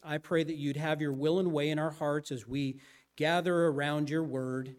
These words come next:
here on this, uh, this day, this Lord's Day.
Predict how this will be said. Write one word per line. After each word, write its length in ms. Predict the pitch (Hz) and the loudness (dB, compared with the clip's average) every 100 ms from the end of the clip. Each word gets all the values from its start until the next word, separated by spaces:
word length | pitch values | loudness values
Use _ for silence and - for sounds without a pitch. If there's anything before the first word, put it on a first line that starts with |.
| _ | _
here 320 | _ 151 175 | _ 0 2
on 140 | 147 135 | 2 0
this, 280 | 143 - 143 | -2 -4 -6
uh, 200 | 127 135 | -8 -4
this 200 | 185 165 | -2 -2
day, 280 | 139 160 165 | 4 4 4
this 240 | 151 - | 0 -6
Lord's 420 | 143 180 208 160 | -2 0 0 0
Day. 380 | - 135 131 | -4 -4 -4